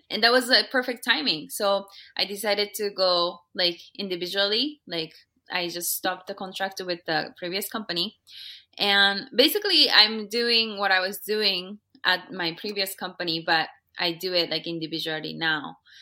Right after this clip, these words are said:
And that's how Foreign Connect basically started. And I explain Foreign Connect as a s-,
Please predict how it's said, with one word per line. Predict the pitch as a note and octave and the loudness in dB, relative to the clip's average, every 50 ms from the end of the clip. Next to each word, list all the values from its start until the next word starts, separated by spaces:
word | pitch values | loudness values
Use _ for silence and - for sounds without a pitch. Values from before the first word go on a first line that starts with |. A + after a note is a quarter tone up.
| - - _ _ | -20 -20 _ _
And | - F#3+ G3 F#3+ | -2 0 4 4
that's | F#3+ F#3+ F#3+ - | 4 4 4 2
how | G#3 F#3 F3 F3 F3 F3 F3+ | 4 6 6 6 4 2 0
Foreign | - - F#3+ F3+ F3 F3 | -2 -2 -2 -2 -2 -4
Connect | F3 F#3 E3 D#3+ D#3 D#3 E3+ - - - F3 | -4 -4 -4 -2 -4 -4 -8 -14 -14 -8 -4
basically | F3+ E3+ E3+ - - - E3+ E3 | -4 -4 -4 -4 -6 -6 -6 -6
started. | E3 - - A3+ A3+ A3+ A3 F#3 F3 F3 F3 - - - - | -4 0 2 4 4 6 6 6 6 6 4 2 -2 -10 -6
And | - F3+ F3 E3+ E3+ E3+ E3+ E3+ - | -2 0 2 4 4 4 2 0 2
I | - F3+ F3+ F3 F3 F3 F3 F3 F3 F3 E3 - - | 4 6 6 8 6 6 4 2 0 -2 -4 -2 -2
explain | G3+ G3+ - - - - A3+ G#3+ G3+ G3+ G#3 | -2 0 0 -2 -2 0 0 0 0 -2 -6
Foreign | - G3+ G3 F#3+ F#3+ | -6 -6 -6 -6 -6
Connect | G3 - F#3+ F3 F3 E3+ - | -8 -8 -6 -6 -6 -6 -4
as | - E3 E3+ E3+ | -6 -6 -4 -6
a | |
s-, | E3 E3 - | -6 -8 -8